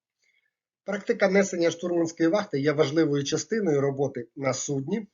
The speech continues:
і вимагає від штурмана великої уваги та відповідальності. Розглянемо декілька ключових моментів практики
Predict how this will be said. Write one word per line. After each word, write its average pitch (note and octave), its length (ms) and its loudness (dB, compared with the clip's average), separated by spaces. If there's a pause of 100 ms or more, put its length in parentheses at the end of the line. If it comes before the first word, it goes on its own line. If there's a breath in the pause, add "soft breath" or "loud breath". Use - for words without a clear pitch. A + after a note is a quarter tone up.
(120)
і F3 100 -2
вимагає D3 540 4
від A#2+ 140 -12
штурмана F#3 500 0
великої C#3+ 480 -2
уваги D3 320 0
та A#2+ 320 -4
відповідальності. A#2+ 840 -12 (1300 soft breath)
Розглянемо G3 600 2
декілька D3 640 -2 (480)
ключових D#3 640 -2
моментів D3+ 640 -4 (2500)
практики D#3+ 680 -2